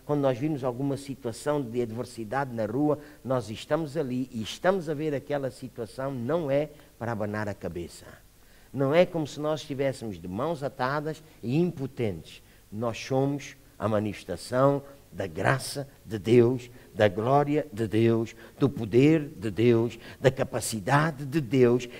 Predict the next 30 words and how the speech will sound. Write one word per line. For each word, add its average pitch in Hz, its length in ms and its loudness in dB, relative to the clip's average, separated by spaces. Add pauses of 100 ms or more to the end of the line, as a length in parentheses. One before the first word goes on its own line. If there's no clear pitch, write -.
e 120 80 -4
temos 147 720 10
a 117 120 0
autoridade 143 880 2
de 175 160 -6
Deus 123 360 0
delegada 135 760 0
à 104 40 -2
nossa 170 380 -4
vida 131 340 -4 (240)
para 120 160 6
nós 135 260 -2
tomarmos 117 580 -4 (140)
posse - 460 -6 (240)
daquela 101 420 -6
situação 95 560 -12
de 87 120 -12
adversidade. 80 680 -16 (1300)
Amém? 127 440 -12 (960)
Então 147 220 0
nós 202 380 0
necessitamos 180 560 -8
conhecer 127 480 -8
Deus. 78 500 -12 (300)
Foi 277 200 0
assim 233 280 2
que 190 100 -8
aconteceu 165 500 -2
com 135 240 -4
Pedro 151 480 -6